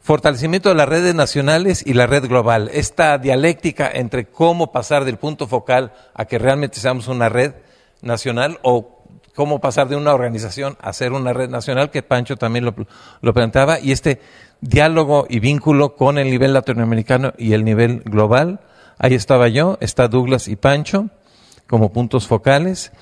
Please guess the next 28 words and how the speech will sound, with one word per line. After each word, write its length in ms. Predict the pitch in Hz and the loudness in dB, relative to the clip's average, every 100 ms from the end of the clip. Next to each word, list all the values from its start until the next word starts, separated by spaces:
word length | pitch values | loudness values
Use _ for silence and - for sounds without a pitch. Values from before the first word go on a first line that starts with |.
| - - - - _ | -20 -20 -20 -20 _
Impulso 420 | 147 123 170 160 180 | 2 4 2 2 2
de 60 | |
la 120 | 143 | 2
campaña 460 | - 131 123 156 160 | 2 -2 0 0 2
de 40 | |
derechos 320 | 127 127 - 123 | 2 0 0 -2
sexual 320 | 127 - 143 | 0 0 2
reproductivos, 760 | 131 - 123 107 180 180 180 | 2 2 0 2 0 2 0
se 100 | - | 0
anotó 340 | 135 120 - 135 | 0 0 0 0
Hugo 280 | 143 127 127 | 2 4 4
Rocha 340 | 139 151 143 | 4 2 0
de 120 | 113 | 0
México, 500 | 117 147 - 151 170 | 2 0 0 -2 -4
Saúl, 1000 | 151 - 120 135 160 165 170 170 165 160 | -2 2 4 4 2 2 4 2 0 -2
no 80 | 143 | -2
me 120 | 123 | -2
recuerdo 340 | 117 104 120 113 | -2 0 2 2
dónde 300 | 117 120 175 | 2 2 0
es, 280 | 170 - _ - - - - - - - - - | -2 -12 _ -20 -20 -20 -20 -20 -20 -20 -20 -12
de 200 | 127 120 | -6 0
Guatemala, 600 | 110 110 117 131 160 175 | 0 2 2 2 2 0
José 240 | 127 117 | 0 0
Manuel 340 | 120 120 131 139 | 0 0 -2 -4
Illescas 380 | 135 131 147 117 | -6 -4 -2 0
de 60 | |
Guatemala 480 | 104 110 117 120 131 | 0 -2 0 2 0
también, 560 | 120 113 120 160 180 | 0 -2 0 -2 -4